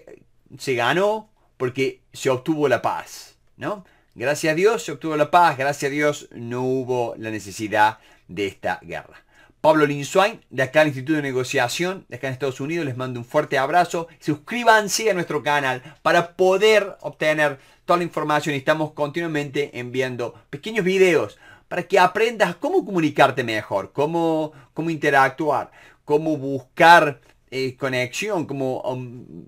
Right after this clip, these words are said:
buscar un aumento de sueldo, cómo buscar una sociedad, cómo buscar un montón de cosas que, este, mm, para ser un buen líder necesitas tener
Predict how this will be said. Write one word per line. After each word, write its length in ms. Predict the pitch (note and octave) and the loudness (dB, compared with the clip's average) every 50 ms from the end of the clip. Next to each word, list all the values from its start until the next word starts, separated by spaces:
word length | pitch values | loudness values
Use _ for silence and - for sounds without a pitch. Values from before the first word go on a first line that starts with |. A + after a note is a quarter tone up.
| _ _ | _ _
buscar 360 | C#3+ C#3 C3+ B2 - C#3+ C3+ | -10 -8 -8 -4 -2 -2 -2
un 280 | C3 B2+ B2+ B2 A#2+ | -2 -4 -8 -6 -6
aumento 320 | A#2+ A#2 A#2 A#2+ A2 - B2 | -6 -6 -6 -6 -6 -4 -6
de 60 | B2 | -6
sueldo, 560 | - - F#3+ G3 G3+ G3 F#3+ F3 D#3 D3 B2 | -2 -2 0 0 2 0 0 0 -2 -4 -4
cómo 240 | - C#3 C3 B2+ B2 | -4 -6 -6 -6 -4
buscar 500 | A#2 B2+ B2 - - C#3 C3 A#2+ A2 - - - - - _ | -4 -6 -4 0 2 2 2 2 0 -4 -12 -18 -20 -20 _
una 180 | - B2+ C3 | -10 -10 -8
sociedad, 640 | B2 - A#2+ G#2 - A#2+ A#2 B2+ D3+ E3 E3+ E3+ D#3 - | -8 -8 -8 -6 -4 -4 -2 2 4 4 4 4 2 0
cómo 220 | D3 C#3 C3 B2+ | -6 -10 -8 -10
buscar 480 | A#2 A2+ - - C3+ B2+ A#2 A2 A2 - _ _ _ _ _ | -10 -12 -6 -2 0 0 0 0 -4 -10 _ _ _ _ _
un 60 | B2 | -12
montón 260 | C3 C3+ - G3 G3+ | -10 -6 -4 -2 -2
de 120 | G3 F#3 - | -2 -2 0
cosas 320 | F#3 F3 E3+ - E3 D#3 | 0 -2 -2 -2 -4 -6
que, 400 | - - C#3+ C#3 C3+ C3 B2+ - _ _ _ _ _ _ _ | -6 -6 -4 -4 -4 -4 -6 -10 _ _ _ _ _ _ _
este, 720 | - G2+ A#2+ C3 C3 B2 - _ - B2 A#2+ A#2 A#2 A2+ | -14 -10 -8 -8 -8 -8 -10 _ -4 -2 -2 -2 -2 -4
mm, 480 | A#2 A#2 A2+ A2 G#2+ A2 A2 G#2 G#2 G#2+ - - - - - - _ _ _ _ _ - | -6 -8 -12 -16 -16 -16 -16 -16 -16 -18 -20 -20 -20 -20 -20 -20 _ _ _ _ _ -8
para 80 | B2 C#3 | -6 -4
ser 180 | - G3+ G#3 A3+ | -2 -2 -2 0
un 80 | F#3+ | 0
buen 200 | F3+ F3+ F3 E3+ | -2 0 0 0
líder 460 | F3 G3 G3+ G3 D#3+ B2 G2 - - _ | 0 -2 0 0 0 0 -2 -4 -8 _
necesitas 1040 | - B2+ C3 B2 - B2+ A#2 - - B2+ B2 A#2 A2+ - D3+ C#3+ A#2 G#2 - - - | -10 -8 -6 -6 -6 -6 -6 -8 -8 -8 -8 -10 -2 0 2 2 2 0 -4 -10 -10
tener 460 | - G#2 G2+ G#2+ A2 A2+ G#2+ G2 F2 | -8 -6 -6 -4 -4 -2 -4 -4 -4